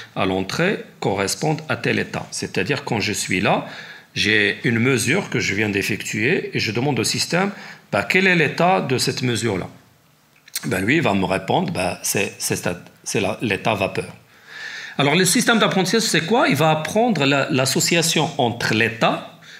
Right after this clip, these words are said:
et les, les mesures que je lui donne à l'entrée. Donc, j'ai fait plusieurs mesures,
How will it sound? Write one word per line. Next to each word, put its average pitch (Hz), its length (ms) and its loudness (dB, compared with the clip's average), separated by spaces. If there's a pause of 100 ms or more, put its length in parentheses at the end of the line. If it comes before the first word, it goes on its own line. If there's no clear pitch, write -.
(280)
et 254 400 4
les, 156 380 4
les 147 160 4
mesures 170 480 4
que 170 80 2
je 135 100 2
lui 156 180 4
donne 180 180 2
à 143 60 2
l'entrée. 123 480 0
Donc, 107 200 -6
j'ai 113 160 0
fait - 160 -2
plusieurs 147 500 2
mesures, 123 540 2